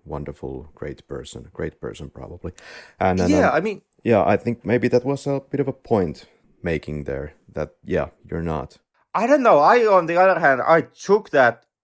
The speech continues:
Speaker 2: well, she is supposed to be amazing person. Because Axel uses, uh, literally almost his last breath to tell Julie how the only thing that Axel would, would regret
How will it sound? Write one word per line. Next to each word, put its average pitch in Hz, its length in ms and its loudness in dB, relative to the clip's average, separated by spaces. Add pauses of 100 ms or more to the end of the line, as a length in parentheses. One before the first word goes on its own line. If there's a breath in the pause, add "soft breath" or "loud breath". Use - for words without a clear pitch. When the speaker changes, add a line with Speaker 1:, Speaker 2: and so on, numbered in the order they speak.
(120)
Speaker 2:
well, 156 260 6
she 160 540 -4 (280)
is 208 280 -2
supposed 123 460 -4
to 120 60 -10
be 95 320 -8
amazing 101 440 -6
person. - 440 -16 (320)
Because 156 380 0
Axel 185 560 2
uses, 160 720 -4 (400)
uh, 123 180 2
literally 139 680 0
almost 135 600 2
his 107 260 -12
last 117 680 2 (180)
breath 95 480 -8 (240)
to 110 80 -10
tell 160 300 2
Julie 131 440 -2
how 98 760 2 (320)
the 117 260 -2 (380)
only 202 440 2
thing 120 340 -4
that - 240 -4
Axel 117 460 -2
would, 95 240 -10 (360)
would 107 220 -12
regret 104 800 -4